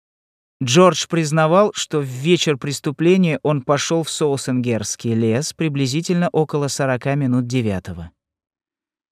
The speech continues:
Но отказывался открыть, зачем отправился туда.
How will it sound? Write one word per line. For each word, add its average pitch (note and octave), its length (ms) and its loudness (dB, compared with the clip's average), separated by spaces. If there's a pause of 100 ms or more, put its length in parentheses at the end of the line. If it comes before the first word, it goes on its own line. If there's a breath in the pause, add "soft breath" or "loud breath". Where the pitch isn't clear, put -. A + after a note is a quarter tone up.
(340)
Но D#3 280 4
отказывался C3+ 920 2
открыть, A2+ 500 -4
зачем B2+ 540 -2
отправился A2+ 720 -4
туда. F#2+ 380 -6